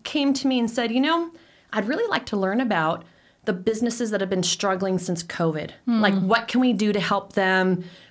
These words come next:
Speaker 1: Talk, let's, let's learn more about some of those businesses." I mean,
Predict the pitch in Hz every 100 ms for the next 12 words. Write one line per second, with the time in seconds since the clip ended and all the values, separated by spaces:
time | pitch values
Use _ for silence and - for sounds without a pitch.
0 | _ - 240 233 233 233 - - 269 277
1 | 226 240 269 262 220 277 262 190 185 202
2 | 202 208 - 269 262 240 208 269 262 247
3 | - 208 196 196 - - - 254